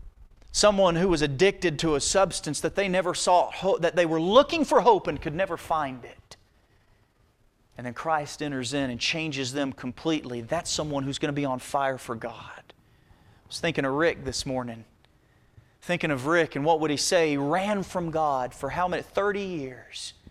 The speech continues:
I've ne-, and, and every week leading someone to the Lord. He's trying to make up for lost time. Amen? That's what he'll tell you.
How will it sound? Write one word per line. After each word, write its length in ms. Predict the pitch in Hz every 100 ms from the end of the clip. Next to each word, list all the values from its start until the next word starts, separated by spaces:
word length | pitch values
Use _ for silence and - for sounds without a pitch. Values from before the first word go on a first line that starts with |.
| - _ _ _ _ _ _ _ _ _ _ _
I've 160 | 135 160
ne-, 400 | 190 - 208 202 -
and, 160 | 190 -
and 200 | 196 185 -
every 400 | 233 233 226 214
week 400 | 190 196 139 -
leading 320 | 156 180 160
someone 340 | 139 160 156 143
to 120 | 143
the 80 | 135
Lord. 460 | 127 120 - - - _ _ _ _ _ _
He's 80 | -
trying 180 | 180 160
to 40 |
make 240 | 143 170 190
up 160 | -
for 100 | -
lost 380 | 147 160 147 -
time. 400 | 156 139 117 113
Amen? 420 | 143 160 170 175
That's 180 | 156 -
what 120 | 165
he'll 100 | 160
tell 240 | - 202 170
you. 160 | 120